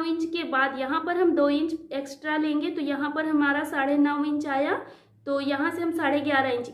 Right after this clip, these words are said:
इतना कपड़ा हमने extra ले लिया है। बस इससे ज़्यादा fold नहीं करना है, ऐसे ही fold रखना है। तो अब यहाँ पर हम फिर से एक बार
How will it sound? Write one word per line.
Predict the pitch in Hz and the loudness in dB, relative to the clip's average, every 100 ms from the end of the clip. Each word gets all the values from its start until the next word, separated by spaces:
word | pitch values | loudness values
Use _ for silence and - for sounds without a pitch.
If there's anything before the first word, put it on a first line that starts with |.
| 285 | -6
इतना | 294 330 339 | 0 2 2
कपड़ा | 339 330 | 0 0
हमने | 339 311 311 | 2 2 2
extra | 320 330 311 | 0 -2 -2
ले | 302 294 | 0 0
लिया | 302 294 320 | 0 0 0
है। | 320 320 | -2 -2
बस | 269 254 - | -2 -4 -6
इससे | 302 330 | -6 -4
ज़्यादा | 302 311 320 | -2 0 0
fold | 330 320 311 311 | -2 -2 -2 2
नहीं | 285 285 302 | 2 2 0
करना | 330 320 339 | 0 0 2
है, | 359 392 - - - | 0 -4 -10 -18 -4
ऐसे | 294 294 | -4 -2
ही | 339 381 | 0 0
fold | 330 302 277 | 2 0 2
रखना | 240 220 247 | 2 -2 -6
है। | 233 - - - | -10 -14 -20 -6
तो | 277 | -4
अब | - 311 339 | 0 2 2
यहाँ | 349 320 320 | 0 0 0
पर | 339 | 0
हम | 349 339 | -2 -2
फिर | 302 285 | -2 -4
से | 277 320 | -4 -6
एक | 302 | -4
बार | 320 | -2